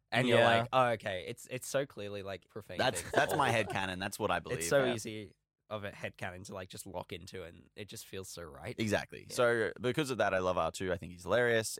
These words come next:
Speaker 3: and I think he's, uh, he's just, like, a really good companion kind of character, and he, he adds a lot to the plot in terms of, like, what his role is as
Speaker 2: Yeah.
Speaker 3: an astromech. The idea of an astromech that's like a, he has, like, a pilot helper droid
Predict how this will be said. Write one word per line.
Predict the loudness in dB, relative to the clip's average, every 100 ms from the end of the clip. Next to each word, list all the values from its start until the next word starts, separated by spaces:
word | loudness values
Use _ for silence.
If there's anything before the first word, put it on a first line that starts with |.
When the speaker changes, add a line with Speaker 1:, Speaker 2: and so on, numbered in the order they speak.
| -4
Speaker 3:
and | -4 -4 -6 -6
I | -6
think | -8 -12
he's, | -14 -8
uh, | -6 -4 -8 -14 -20 -16
he's | -12
just, | -6
like, | -2
a | 0
really | 0
good | -2 -6
companion | -8 -8 -8 -6
kind | -6 -4
of |
character, | 0 0 2 0 0
and | -2
he, | -6 -8
he | -10 -8
adds | -4 -4
a | -2
lot | -2 -2 -8
to | -12 -8 -8 -8 -10 -12
the | -14
plot | -16 -4 2 2 0
in | -6 -12
terms | -12 -12
of, | -14
like, | -16 -16 -10
what | -8 -8
his | -2
role | 0 0
is | -4
as | -6
Speaker 2:
Yeah. | 0 0
Speaker 3:
an |
astromech. | 0 -4 -6 -2
The | 0
idea | 2 0
of |
an | -2
astromech | -4 -6 -8 -8
that's | -10 -8
like | -6
a, | -6 -10 _ -2
he |
has, | 0
like, | 0 0
a | -2
pilot | -2 -2 -2 -4
helper | -6 -6
droid | -12 -16 -18